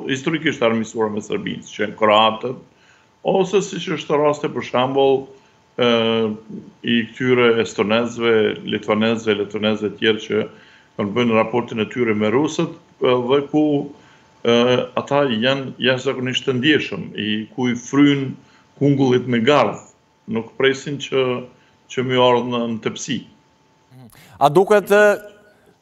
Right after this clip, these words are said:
Speaker 2: këto emrime, nga këndvështrimi juaj, a duken si janë të qëllimshme nga ana e Bashkimit Evropian? Institucionet e Bashkimit Evropian, pra?
Speaker 1: Shiko, po, po,
Speaker 2: Apo janë krejt rastësi?
Speaker 1: Jo,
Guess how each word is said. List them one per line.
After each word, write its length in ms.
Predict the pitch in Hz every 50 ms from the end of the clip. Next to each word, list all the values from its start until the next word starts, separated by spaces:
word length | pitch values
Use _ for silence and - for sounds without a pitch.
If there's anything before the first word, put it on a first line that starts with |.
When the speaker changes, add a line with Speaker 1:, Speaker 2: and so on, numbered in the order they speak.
| _ -
Speaker 2:
këto 200 | - - 202 208 202
emrime, 420 | 196 196 208 202 196 180 170 156 151 151 - - - - - - _ -
nga 160 | 151 151 170 170
këndvështrimi 440 | 190 185 180 175 170 180 180 180 185
juaj, 220 | 180 175 160 156 151
a 60 | 156
duken 240 | 170 175 196 175 -
si 100 | 208 190
janë 160 | 196 185 185
të 80 | 170
qëllimshme 460 | 190 175 170 185 196 190 - 190 185 185
nga 160 | 185 185 185
ana 100 | 185 180
e 60 | 208
Bashkimit 260 | - - 190 180 165 175
Evropian? 380 | 170 170 165 175 175 185 175 156 - - _ _ _ _ _ _ -
Institucionet 480 | 147 139 147 151 135 170 165 165 165
e 60 | 156 160
Bashkimit 260 | 147 165 165 147 151
Evropian, 320 | 156 143 160 151 151 156 147
pra? 140 | 156 165 160 - - _ _ _ _ _ _ _
Speaker 1:
Shiko, 540 | - - - 143 - - 175 139 110 95 90 -
po, 140 | - 107
po, 100 | - -
Speaker 2:
Apo 140 | 156 165 190
janë 180 | 208 214 208 233
krejt 240 | 214 220 - - 202 196
rastësi? 460 | 202 196 - - 190 170 - 139 104 - - _ _ _ _ _ _ _ _ _ _ _ _ _ _ _ _ _ _ - 156
Speaker 1:
Jo, 140 | 160 143